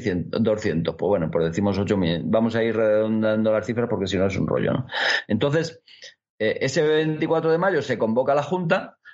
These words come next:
Entonces, esta ampliación de capital de ocho millones trescientos mil euros, más o menos, eh, implica que si el, el Atleti tenía un capital de treinta y seis millones,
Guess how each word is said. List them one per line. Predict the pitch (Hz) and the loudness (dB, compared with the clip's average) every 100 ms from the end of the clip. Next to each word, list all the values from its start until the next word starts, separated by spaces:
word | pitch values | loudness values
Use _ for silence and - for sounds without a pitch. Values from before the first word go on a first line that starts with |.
| - | -6
Entonces, | 104 110 117 - | -2 0 -2 -4
esta | 175 180 | -4 -2
ampliación | 196 185 185 | 0 0 0
de | 175 | 0
capital | 175 175 170 180 190 143 | 0 -2 -2 0 0 0
de | 135 | 0
ocho | 139 175 | 0 0
millones | 160 156 165 165 160 165 | 0 0 0 2 2 0
trescientos | 151 143 156 151 | -2 -2 0 0
mil | 156 160 | 0 0
euros, | 165 135 | 2 2
más | 120 139 | 2 0
o | 160 | 0
menos, | 170 165 208 - - _ - - - - _ _ | 2 2 0 -4 -16 _ -20 -18 -18 -20 _ _
eh, | 107 101 101 98 98 | -2 0 2 0 -2
implica | - 113 117 113 156 170 135 | -2 2 2 2 0 2 0
que | 117 | 0
si | 113 110 | -2 0
el, | 107 107 - | 0 -2 0
el | 107 104 | 0 2
Atleti | 107 120 139 139 | 2 0 0 -2
tenía | 151 165 143 - | 0 0 0 -2
un | - 127 | -2 0
capital | 135 139 160 | 0 2 0
de | 127 | 0
treinta | 117 113 110 107 | 0 0 2 2
y | 107 101 | 0 -2
seis | 101 135 135 135 | -4 -2 0 2
millones, | 143 151 165 160 226 - - | 2 2 2 2 -2 -6 -14